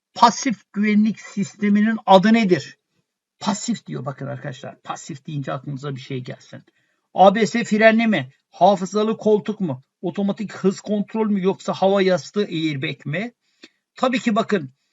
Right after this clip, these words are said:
sürücü ve yolcuların ölüm ve yaralanmalarını azaltan pasif güvenlik sistemi emniyet kemeri ve hava yastığıdır. Burada bakın hava yastığını vermiş.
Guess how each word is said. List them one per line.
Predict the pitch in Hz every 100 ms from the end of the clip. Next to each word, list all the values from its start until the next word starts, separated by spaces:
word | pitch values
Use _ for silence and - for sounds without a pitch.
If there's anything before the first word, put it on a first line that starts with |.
| _ _ _
sürücü | - - 214 254 285
ve | 269
yolcuların | 233 233 202 214 226 220 -
ölüm | 202 233 277 269
ve | 214
yaralanmalarını | 196 190 190 180 175 170 160 156 151
azaltan | 180 170 190 190 220 214
pasif | - 185 - 185 _
güvenlik | 175 180 180 196 196
sistemi | - - 165 - 165 156 190
emniyet | 202 170 170 170 190
kemeri | - 170 160 165 190
ve | 165
hava | 170 151 143 165
yastığıdır. | 190 180 - 196 190 202 160
Burada | 175 175
bakın | 170 196 175
hava | 139 160 175
yastığını | 165 139 - 160 165
vermiş. | 147 143 165 196 -